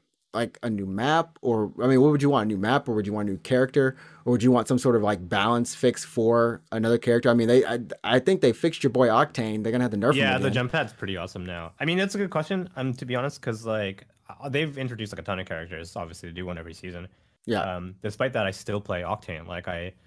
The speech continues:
Speaker 2: I've dabbled with, I, uh, with the other characters, but I'm not
Speaker 1: Mm-hmm.
Speaker 2: like, "Oh, this character is my new main." Um, my secondary is, is Revenant, but, eh, given the choice, I'll always choose Octane. I just really
Speaker 1: Mm-hmm.
Speaker 2: like running fast, essentially, and the jump pad's really fun.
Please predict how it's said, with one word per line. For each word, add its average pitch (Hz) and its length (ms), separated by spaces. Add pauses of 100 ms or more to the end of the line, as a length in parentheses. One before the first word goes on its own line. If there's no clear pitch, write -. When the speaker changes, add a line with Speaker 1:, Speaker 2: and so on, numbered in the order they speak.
(220)
Speaker 2:
I've 104 220
dabbled 113 580
with, 101 360 (140)
I, 127 140 (140)
uh, 104 120 (220)
with 101 440
the 98 120
other 110 140
characters, 87 640
but 101 100
I'm 104 160
not 120 140
Speaker 1:
Mm-hmm. 107 80
Speaker 2:
like, 92 360
"Oh, 110 360
this 110 180
character 101 340
is 95 220
my 95 80
new 98 160
main." 98 320 (380)
Um, 113 440
my 120 140
secondary 127 520
is, 98 120
is 95 200
Revenant, 95 460 (120)
but, 87 280 (240)
eh, 107 160
given 117 260
the 98 120
choice, 104 260
I'll 95 80
always 98 260
choose 87 180
Octane. 85 360
I 85 60
just 85 200
really 127 180
Speaker 1:
Mm-hmm. 131 80
Speaker 2:
like 85 180 (240)
running 90 400
fast, 90 440
essentially, 90 360
and 92 100
the 87 40
jump 92 180
pad's 85 200
really 85 160
fun. 90 300